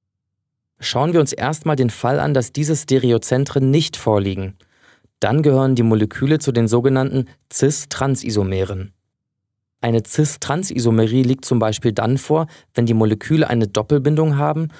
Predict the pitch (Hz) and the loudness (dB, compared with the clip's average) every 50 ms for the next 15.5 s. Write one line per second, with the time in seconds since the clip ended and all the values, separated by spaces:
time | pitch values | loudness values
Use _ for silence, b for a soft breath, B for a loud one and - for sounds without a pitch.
0 | B B B - 110 110 98 107 123 151 175 - - 131 107 107 107 107 101 107 | B B B -2 -2 0 2 2 2 2 0 0 0 0 0 2 0 0 0 -2
1 | 104 - - 131 139 - - 147 - - 147 143 143 139 - - - - 107 107 | -4 -2 0 0 0 0 0 -2 0 0 0 2 2 0 -2 -4 -4 -2 -2 -2
2 | 113 - _ 135 151 156 175 156 - - 160 160 147 143 135 151 123 127 135 131 | -2 -2 _ -2 0 2 0 0 0 -2 -4 -2 -4 -2 -2 -2 0 2 2 2
3 | 127 117 107 - - - 101 101 - 104 98 92 98 92 98 92 90 - - - | 2 2 0 -2 -2 -2 -4 -2 -2 -6 -6 -6 -4 -4 -4 -6 -6 -10 -14 -14
4 | - _ _ _ _ _ _ _ _ _ _ _ _ _ - 123 117 - - 151 | -18 _ _ _ _ _ _ _ _ _ _ _ _ _ 0 0 0 0 0 0
5 | 151 156 160 143 131 113 107 98 - _ - 98 92 98 101 _ _ _ _ _ | 0 0 2 0 0 0 0 -2 -4 _ -4 -4 -4 -6 -10 _ _ _ _ _
6 | _ _ _ _ _ _ _ _ _ _ _ _ _ _ 120 117 139 135 127 127 | _ _ _ _ _ _ _ _ _ _ _ _ _ _ -4 -2 -2 0 0 -2
7 | - - - 135 143 156 143 113 120 135 165 156 151 151 165 156 156 127 127 117 | -4 0 0 0 2 2 2 2 0 0 2 2 2 2 2 0 0 -2 -2 -2
8 | - - 131 - - 104 110 - - - _ - - - 113 113 135 147 - - | 0 0 0 0 0 -4 -4 -4 -6 -12 _ -10 -6 -2 0 0 0 -2 -4 -2
9 | - 151 147 151 117 104 - - 110 104 101 104 113 131 135 B B B B B | -2 0 0 0 0 -2 -4 -2 -2 0 0 2 0 0 -2 B B B B B
10 | - 123 120 131 131 - 120 120 131 131 113 _ 139 143 - 147 135 123 113 101 | -2 0 2 2 0 0 -2 -2 -2 -2 -2 _ -4 -2 0 0 0 2 2 0
11 | 101 101 95 - - 98 - - 104 98 92 - - - 104 95 95 90 - _ | 0 -2 -2 -4 -6 -8 -2 -2 -2 -2 -2 -6 -10 -6 -6 -6 -6 -8 -12 _
12 | _ _ _ _ _ _ _ _ _ _ _ _ _ _ _ - 113 139 151 151 | _ _ _ _ _ _ _ _ _ _ _ _ _ _ _ 0 2 4 2 2
13 | 143 - - - - - 117 131 - 151 - - 156 156 160 151 120 - 131 131 | 0 -2 -10 -4 0 0 2 2 0 -2 -4 -2 0 2 2 0 2 2 2 2
14 | 143 156 143 - 120 120 - 107 101 98 98 107 - 160 156 139 - - 147 - | 2 2 0 0 -6 -4 -2 -2 -2 -2 -2 -2 0 -2 -2 0 -2 -4 -4 -2
15 | 143 143 _ - - 147 147 156 143 | -4 -6 _ 0 0 0 2 0 -2